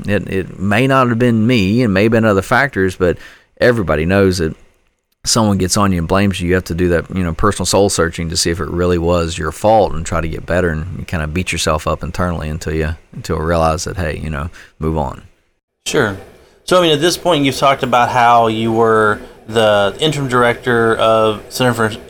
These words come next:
Speaker 2: Instructional Technology, and you've been a chair. Both of those are kind of managers already in a bigger company.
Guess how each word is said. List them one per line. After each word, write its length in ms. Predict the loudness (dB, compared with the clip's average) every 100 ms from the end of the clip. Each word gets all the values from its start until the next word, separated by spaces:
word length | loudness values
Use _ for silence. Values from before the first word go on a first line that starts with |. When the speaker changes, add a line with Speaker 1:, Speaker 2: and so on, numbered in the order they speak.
| -10
Speaker 2:
Instructional 560 | -8 -2 -2 0 -2 0
Technology, 760 | -2 0 2 2 0 -2 -4 -8 -20 -10 -2
and 280 | 0 2
you've 140 | 0 2
been 100 | 0
a 80 | 0
chair. 520 | 0 2 2 0 -4 -12 -12 0
Both 240 | 2 2
of 100 | 2
those 340 | 4 6 4
are 140 | 4 2
kind 300 | 0 0 2
of 240 | 0 -2 -12 -20 _ _ _ _
managers 760 | -2 2 2 2 2 2 0 -4 -6 0
already 440 | 2 2 0 0
in 100 | 2
a 80 | 2
bigger 260 | 0 0
company. 640 | -2 -4 -2 -2 -4 -4